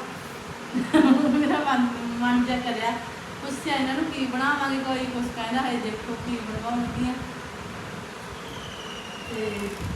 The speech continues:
ਬਣਾ ਕੇ ਖਾ ਲਾਂਗੇ ਆਪਾਂ, ਠੀਕ ਆ ਜੀ। ਚਲੋ ਲੈ, ਤਿਉਹਾਰ ਚਾਹੇ ਛੋਟਾ ਹੋਵੇ,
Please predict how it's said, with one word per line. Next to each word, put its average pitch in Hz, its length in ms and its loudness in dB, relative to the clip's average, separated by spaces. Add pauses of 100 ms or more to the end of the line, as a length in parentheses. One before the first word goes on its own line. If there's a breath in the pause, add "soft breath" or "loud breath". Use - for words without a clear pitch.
(340)
ਬਣਾ 240 160 -2
ਕੇ 262 220 -4 (100)
ਖਾ 233 80 -4
ਲਾਂਗੇ 180 400 -6
ਆਪਾਂ, - 220 -10 (160)
ਠੀਕ 240 180 -6
ਆ 262 80 -6
ਜੀ। 262 180 -6 (3000)
ਚਲੋ 240 180 0
ਲੈ, 226 280 -2 (800)
ਤਿਉਹਾਰ 247 360 6
ਚਾਹੇ 240 300 -2
ਛੋਟਾ 226 420 -2
ਹੋਵੇ, 226 180 -2